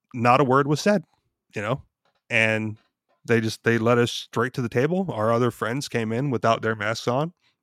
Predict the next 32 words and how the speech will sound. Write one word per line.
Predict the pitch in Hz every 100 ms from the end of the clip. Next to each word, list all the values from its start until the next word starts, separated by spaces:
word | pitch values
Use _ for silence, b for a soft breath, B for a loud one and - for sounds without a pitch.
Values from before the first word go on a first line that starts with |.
| -
Not | 110 117 135
a |
word | 139 160
was | 165
said. | - 196 - _ _ _ _
The | -
topic | - 131 139 110
wasn't | 110 117 120
broached, | 95 123 180 - - _ _ _ _ -
was, | 113 123 110 110
like, | 110 107
didn't | 143 151
even | 147 131
get | 120 143
a |
funny | 135 160 147
look | 117 175 -
from | - 104
anybody. | 104 98 101 110 131 b b b b b b b -
Um, | 107 110 104 101 _ _ _ -
in | 123
fact, | 143 139
it | 127
seems | - 147 123
like, | 131 127
you | - 120
know, | 110
the, | 107 104
the | 113
wait | 110 135 165
staff | - 107 120 -
was | 110 110 110 -